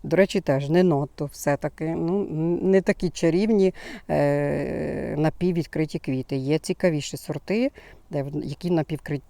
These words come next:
напіввідкриті так виглядають дійсно гарнішими.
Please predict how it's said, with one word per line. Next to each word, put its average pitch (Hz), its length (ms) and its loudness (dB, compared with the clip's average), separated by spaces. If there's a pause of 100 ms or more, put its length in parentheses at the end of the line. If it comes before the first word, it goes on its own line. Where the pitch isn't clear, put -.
напіввідкриті 170 920 2
так - 220 -4
виглядають 143 580 -2
дійсно 151 380 -4
гарнішими. 143 760 -2